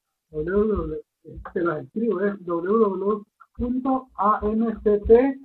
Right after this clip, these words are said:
punto m x. Ándale, eso, ahí están, ahí están los artículos que yo he publicado, que el,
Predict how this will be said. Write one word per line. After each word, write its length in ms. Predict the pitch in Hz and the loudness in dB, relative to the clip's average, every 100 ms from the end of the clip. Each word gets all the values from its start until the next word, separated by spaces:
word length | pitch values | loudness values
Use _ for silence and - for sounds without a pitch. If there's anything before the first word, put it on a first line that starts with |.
| - | -6
punto 500 | 202 226 226 233 - | 0 0 2 0 0
m 320 | 170 170 208 262 | -8 -4 -2 -2
x. 280 | 233 160 - _ _ _ _ _ _ - - _ _ _ _ _ _ | -4 -12 -14 _ _ _ _ _ _ -12 -12 _ _ _ _ _ _
Ándale, 720 | 151 151 139 131 120 120 214 | -12 -10 -10 -12 -12 -8 -6
eso, 200 | 226 220 165 170 170 | -6 -6 -10 -8 -8
ahí 220 | 147 180 | -4 0
están, 560 | 214 - 262 262 208 196 - - - _ - | 0 2 2 4 2 -4 -12 -20 -20 _ -10
ahí 160 | 151 185 | -2 -2
están 300 | 180 208 214 | 0 0 2
los 100 | 208 | 0
artículos 520 | 196 233 208 226 - | 0 -2 0 0 2
que 100 | 175 | 2
yo 100 | 175 | 2
he 60 | 170 | 0
publicado, 640 | 185 185 - 240 233 185 | -4 -2 6 8 8 4
que 160 | 170 156 | -2 -2
el, 300 | 151 139 | -4 -8